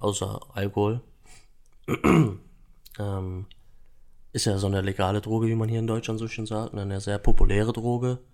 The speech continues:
Oder man sagt ja eigentlich gar nicht Drogen mehr dazu. So Alkohol ist ja täglich Wasser und Brot, ne? <laughs> Ähm,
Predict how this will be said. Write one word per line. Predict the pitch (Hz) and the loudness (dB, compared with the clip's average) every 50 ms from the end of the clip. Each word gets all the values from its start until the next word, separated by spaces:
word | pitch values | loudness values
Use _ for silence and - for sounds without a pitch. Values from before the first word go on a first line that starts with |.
| - - - - | -20 -20 -18 -10
Oder | - 104 101 101 107 110 - | -4 -2 0 0 0 -2 -2
man | 107 107 107 | -4 -4 -2
sagt | 107 104 117 123 | 0 0 -2 -2
ja | 101 | -4
eigentlich | 98 101 101 98 - | -6 -6 -6 -6 -6
gar | 92 92 | -6 -6
nicht | 101 98 - | -6 -6 -4
Drogen | 95 98 101 95 | -2 -2 -2 -2
mehr | 95 92 90 | -2 -2 -4
dazu. | 95 90 - - - 101 110 - - - - - - - - - - - | -4 -6 -8 -6 -8 -8 -8 -10 -12 -20 -20 -20 -20 -20 -20 -20 -20 -20
So | - - - 78 | -16 -12 -10 -6
Alkohol | 95 107 104 - 110 101 104 | -6 -4 -4 -4 -4 -4 -4
ist | 98 - | -6 -8
ja | 92 95 92 95 95 - - - - - - - - - - | -8 -8 -8 -10 -12 -14 -20 -20 -20 -20 -20 -20 -20 -20 -16
täglich | - - 113 - - 104 - | -10 -8 -8 -6 -6 -8 -6
Wasser | 110 107 - 101 98 | -4 -4 -4 -4 -6
und | 95 98 | -6 -4
Brot, | 107 107 110 104 98 | -4 -2 -2 -2 -2
ne? | 95 101 123 160 - - - 113 123 120 113 110 107 | -4 -4 -6 -6 -10 -10 -6 -4 -2 -2 -2 -4 -6
<laughs> | 104 156 165 165 165 - - - | -6 -8 -8 -8 -10 -10 -10 -6
Ähm, | 135 113 113 104 101 101 101 98 | -4 -2 -2 -2 -2 -2 -2 -4